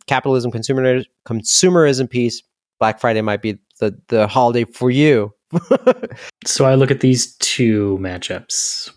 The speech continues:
Speaker 2: Black Friday and Labor Day, and distilling them down to their American cores, I feel like Labor Day is about celebrating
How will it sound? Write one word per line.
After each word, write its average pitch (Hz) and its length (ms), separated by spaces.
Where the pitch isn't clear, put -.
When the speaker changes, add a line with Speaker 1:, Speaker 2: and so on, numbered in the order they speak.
Speaker 2:
Black 113 200
Friday 101 320
and 98 120
Labor 95 220
Day, 87 420
and 101 640
distilling 120 640
them 107 240
down 98 440
to 95 760
their 107 200
American 107 720
cores, 90 720
I 104 80
feel 113 240
like 92 400
Labor 117 360
Day 110 200
is 101 120
about 98 280
celebrating 120 1120